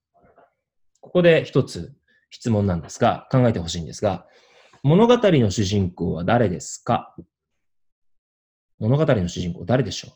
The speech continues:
う？物語の主人公はメインキャストです。桃太郎だったら主人公は桃太郎ですよね。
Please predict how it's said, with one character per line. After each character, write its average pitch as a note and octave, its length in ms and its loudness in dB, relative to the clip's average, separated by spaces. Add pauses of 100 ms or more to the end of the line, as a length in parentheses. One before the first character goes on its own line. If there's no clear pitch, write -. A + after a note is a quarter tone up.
(400)
う？ - 40 -20 (1300)
物 A3 200 6
語 A3 100 4
の B2+ 120 4
主 G2 140 -2
人 F#2+ 160 0
公 F2+ 120 -8
は F#2+ 320 -2
メ A#2+ 160 4
イ F3 100 4
ン E3 100 4
キ D3+ 100 0
ャ C#3+ 60 2
ス - 80 -6
ト - 100 -8
で C#2 80 -16
す。 - 260 -20 (1600)
桃 E3+ 220 6
太 D#3+ 180 6
郎 G2+ 160 2
だ F#2 80 -2
っ - 120 -10
た G#2 120 -4
ら D#3+ 420 0
主 - 160 -4
人 G2+ 160 0
公 F2 80 -4
は F2 60 -4
桃 A2 240 4
太 G#2+ 160 0
郎 E2 120 -6
で - 100 -14
す - 120 -14
よ - 60 -10
ね。 F3 200 -4